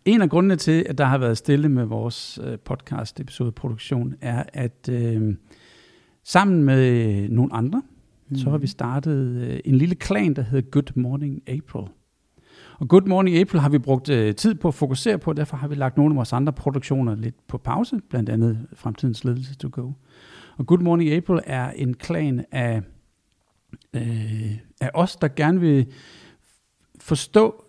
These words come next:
Speaker 1: øh, fremtidsforskning, og forstå, øh, hvordan vi kan få andre til at få med på den her bølge, hvor vi kobler, øh, Futures Literacy og Future of Work og forandringsledelse ned i sådan en, en,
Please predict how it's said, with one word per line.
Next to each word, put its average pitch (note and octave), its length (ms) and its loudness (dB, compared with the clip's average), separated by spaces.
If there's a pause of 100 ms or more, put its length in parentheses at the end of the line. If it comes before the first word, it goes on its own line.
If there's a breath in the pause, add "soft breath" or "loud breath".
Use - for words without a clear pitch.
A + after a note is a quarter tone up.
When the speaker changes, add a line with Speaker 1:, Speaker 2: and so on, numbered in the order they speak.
Speaker 1:
øh, B2+ 680 -2
fremtidsforskning, F#3+ 920 -2 (460)
og A#2+ 140 -6
forstå, D3 720 -2
øh, B2+ 120 -2
hvordan D3 340 2
vi F3 40 0
kan D#3+ 180 -2
få - 180 -4
andre C4 260 4
til - 160 -2
at D3+ 80 0
få D#3 80 -2
med D3 140 2
på E3 120 -8
den D#3 180 -2
her D#3 80 -2
bølge, D#3+ 340 0
hvor D3+ 200 4
vi D3 100 0
kobler, C#3+ 500 0 (680 loud breath)
øh, A#2+ 280 0
Futures C#3+ 480 0
Literacy D#3 480 0 (420)
og A#2 340 0 (100)
Future D#3 260 0
of B2+ 140 -6
Work C#3 340 0 (240)
og A#2+ 300 -4
forandringsledelse C3+ 840 0
ned F3 200 0
i D3+ 40 -2
sådan E3 220 -2
en, B2 440 0 (420)
en, B2+ 340 0